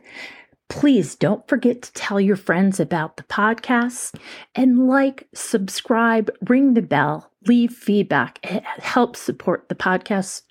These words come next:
so much. And if you'd like to become a part of the Love Anarchy community, you can find us at the Love Anarchy Podcast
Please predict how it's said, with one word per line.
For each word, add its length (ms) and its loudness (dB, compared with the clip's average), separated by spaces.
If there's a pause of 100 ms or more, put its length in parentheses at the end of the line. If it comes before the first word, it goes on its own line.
so 320 -2
much. 560 -6 (1000)
And 340 4
if 160 -4
you'd 140 2
like 240 0
to 80 -6
become 360 -2
a 60 0
part 480 -2
of 160 -2
the 140 0
Love 560 0
Anarchy 460 0
community, 800 0
you 280 2
can 180 0
find 380 0
us 180 -4
at 80 -2
the 80 -4
Love 400 2
Anarchy 480 -2
Podcast 880 -2